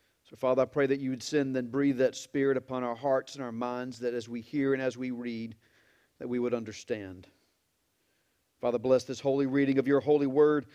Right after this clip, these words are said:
and may the words of my mouth and the meditations of our hearts be acceptable in your sight, O Lord,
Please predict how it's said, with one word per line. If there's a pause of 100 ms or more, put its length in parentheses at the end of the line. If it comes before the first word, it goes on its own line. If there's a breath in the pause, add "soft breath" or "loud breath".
(140 soft breath)
and
may
the
words
of
my
mouth
and
the
meditations
of
our
hearts
be
acceptable
in
your
sight,
O
Lord,